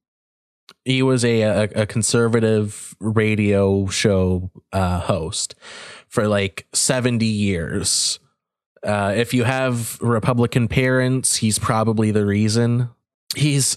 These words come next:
said horrible things throughout the years. Um, and so if, if someone, if anyone ever says, like, "Oh, well,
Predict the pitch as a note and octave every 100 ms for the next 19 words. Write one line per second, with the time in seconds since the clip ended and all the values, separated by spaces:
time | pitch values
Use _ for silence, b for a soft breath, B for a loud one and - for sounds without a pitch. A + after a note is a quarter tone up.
0 | - C3 A2 - C#3 C#3 C3 A#2 A2+ A#2
1 | G#2+ G#2 G#2 G#2 - A2+ G#2 G2 G2+ G2
2 | G2 F#2+ F2+ - - F#2 F2+ - - B2
3 | - _ _ _ _ _ _ _ G#2+ G#2
4 | - B2 A#2+ C3+ B2 D#3 D3+ D3+ C#3 B2+
5 | D#3 E3+ E3+ D3+ C#3 C3+ B2+ B2+ A#2+ A2
6 | A2+ B2+ G2+ G2 G2